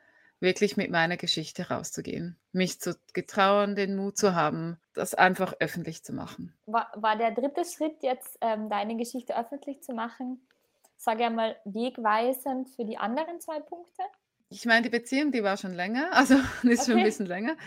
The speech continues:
Speaker 1: Aber ich glaube schon, wie du sagst, jetzt, wo ich das so laut ausgesprochen habe, dieses Rauszugehen, dieses zu mir zu stehen und, und dieses mich einfach so zu zeigen, ungeschminkt,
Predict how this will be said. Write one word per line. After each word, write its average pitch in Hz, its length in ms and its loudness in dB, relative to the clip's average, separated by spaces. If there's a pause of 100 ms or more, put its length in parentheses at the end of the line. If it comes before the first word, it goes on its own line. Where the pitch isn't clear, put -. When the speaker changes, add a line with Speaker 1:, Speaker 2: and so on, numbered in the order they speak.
(480)
Speaker 1:
Aber 226 360 6
ich - 140 -6
glaube 220 340 2
schon, 226 440 0
wie 220 100 -2
du 220 100 -4
sagst, 202 560 -2
jetzt, 190 260 -2
wo 190 60 0
ich 196 140 -2
das 190 180 -6
so 190 80 2
laut 175 280 4
ausgesprochen - 760 -4
habe, 170 380 -2 (220)
dieses 202 340 0
Rauszugehen, 185 920 0
dieses 180 480 -4
zu 220 140 2
mir 220 180 6
zu 196 140 -6
stehen 180 460 2
und, 170 240 -6
und 180 180 -6
dieses 180 240 -4
mich 180 200 -4
einfach 185 240 -4
so 180 180 -4
zu 180 160 -8
zeigen, 175 380 2
ungeschminkt, 180 680 -6